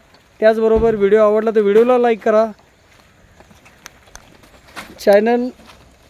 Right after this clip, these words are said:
ह्या चॅनलवरती आपल्याला सात हजार व्हिडिओ आहेत, लागवडीपासून सल्ला, मार्गदर्शन, सर्व नियोजन आणि महाराष्ट्रात जे आपल्या बागा दिलेल्या आहेत. जर शेतकरी बंधूंना खात्रीची रोपं,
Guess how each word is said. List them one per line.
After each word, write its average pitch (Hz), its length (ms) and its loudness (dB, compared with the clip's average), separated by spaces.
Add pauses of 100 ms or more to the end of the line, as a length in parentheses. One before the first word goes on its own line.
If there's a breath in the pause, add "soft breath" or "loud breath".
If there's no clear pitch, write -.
ह्या 190 160 2
चॅनलवरती 233 480 0
आपल्याला 233 280 -2
सात 226 300 -2
हजार 226 200 0
व्हिडिओ 220 280 4
आहेत, 185 140 2 (140)
लागवडीपासून 214 640 0
सल्ला, 220 340 0
मार्गदर्शन, 208 520 -2
सर्व 208 300 0
नियोजन 208 440 0 (400 soft breath)
आणि 196 160 -2
महाराष्ट्रात 214 440 0
जे 214 100 0
आपल्या 233 220 0
बागा 220 260 0
दिलेल्या 220 360 0
आहेत. - 1000 -10
जर 220 180 4
शेतकरी 233 340 -2
बंधूंना 233 420 -2
खात्रीची 220 420 -2
रोपं, 214 420 0